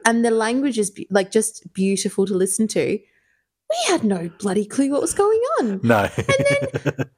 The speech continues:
Speaker 2: <laughs>
Speaker 1: your brother was on stage for five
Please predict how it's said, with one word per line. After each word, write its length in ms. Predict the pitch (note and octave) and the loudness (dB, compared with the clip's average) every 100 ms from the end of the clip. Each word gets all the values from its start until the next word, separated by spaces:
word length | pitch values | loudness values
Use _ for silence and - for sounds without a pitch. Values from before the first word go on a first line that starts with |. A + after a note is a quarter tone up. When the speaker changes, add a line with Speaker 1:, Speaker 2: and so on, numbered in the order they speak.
| _ | _
Speaker 2:
<laughs> 220 | _ _ | _ _
Speaker 1:
your 360 | C4 D#4+ F4+ F#4 | 2 2 2 2
brother 540 | E4 F#4 D#4+ G#3 G#3 B4 - - - - - - _ | 2 2 2 2 2 -2 -6 -20 -20 -20 -20 -20 _
was 160 | A#3 B3 | 2 4
on 180 | B3 A#3+ | 2 0
stage 920 | - C4 A#3 G3+ F#3 A#3 A#3+ - - _ | 0 2 2 2 0 -2 -4 -6 -8 _
for 280 | - - G3+ | -2 2 2
five 840 | G3+ - B3+ A#3 A#3 A#3 A#3 A#3 | 0 -2 0 2 2 2 2 0